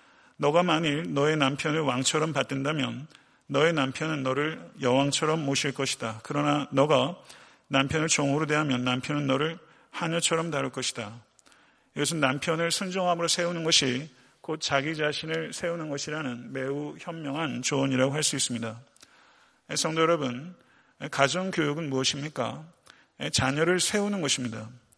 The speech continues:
자녀를 어떻게 세우는 것입니까? 도대체 무엇이 자녀를 세우는 것입니까?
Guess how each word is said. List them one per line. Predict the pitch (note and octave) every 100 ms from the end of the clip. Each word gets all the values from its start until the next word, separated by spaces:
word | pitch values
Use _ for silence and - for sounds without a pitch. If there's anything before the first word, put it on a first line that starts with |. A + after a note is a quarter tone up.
| - - - - _
자녀를 | - C#3 D3 F3 F#3+
어떻게 | C#3 C3+ E3+ D#3+ F#3+ E3 B2+ C#3 F3+
세우는 | - F#3 F3
것입니까? | D#3+ - C3 A#2+ A#2+
도대체 | D3+ D3 -
무엇이 | C3+ C3+ D#3+ E3+ G3
자녀를 | C#3 C3+ C#3+
세우는 | F3 E3+ C#3+
것입니까? | - C3 B2 A2